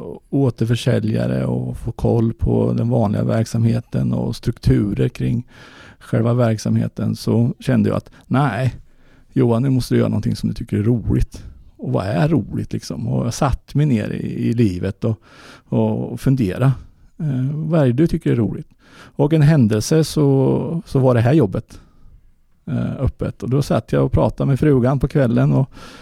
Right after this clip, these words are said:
och jag har alltid brunnit för olika tillväxtresor och väldigt olika affärscase och så vidare, och, och få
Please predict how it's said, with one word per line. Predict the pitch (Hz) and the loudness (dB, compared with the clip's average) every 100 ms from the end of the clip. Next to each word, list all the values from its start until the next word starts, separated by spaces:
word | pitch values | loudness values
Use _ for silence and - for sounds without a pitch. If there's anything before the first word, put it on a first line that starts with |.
| - - - | -20 -20 -4
och | 127 - | -4 0
jag | 127 | 2
har | 131 | 4
alltid | 113 - - 127 127 | 2 -2 0 2 2
brunnit | 135 139 117 113 | 2 4 4 4
för | - | 2
olika | 120 120 | 0 0
tillväxtresor | 104 120 113 107 107 110 107 - - - - | -2 -2 0 -2 -2 -2 0 -2 -4 -2 0
och | 62 - - _ - - - - | 0 -2 -6 _ -20 -20 -14 -4
väldigt | 123 104 104 - | -2 0 -2 0
olika | 117 113 113 120 | 0 0 -2 -2
affärscase | 113 - 120 104 - 113 120 - | -2 -2 -2 -2 -2 -2 0 -2
och | 117 | -2
så | 123 | 0
vidare, | 120 113 104 107 110 | 0 0 0 0 0
och, | 117 113 - - | 0 -2 -8 -6
och | 117 113 | -4 -2
få | - 117 113 | 0 2 2